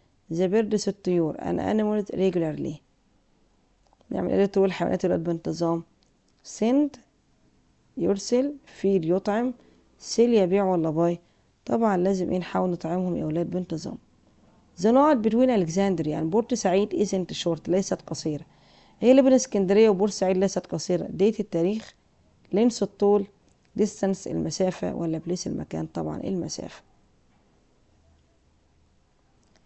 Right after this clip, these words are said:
This book، الكتاب ده، is not. You should read it، يجب أن تقرأه. Strange،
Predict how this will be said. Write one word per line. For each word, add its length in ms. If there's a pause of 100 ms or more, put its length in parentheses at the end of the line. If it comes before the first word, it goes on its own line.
(540)
This 220
book، 240
الكتاب 440
ده، 220
is 40
not. 520 (800)
You 100
should 240
read 300
it، 220
يجب 220
أن 180
تقرأه. 400
Strange، 560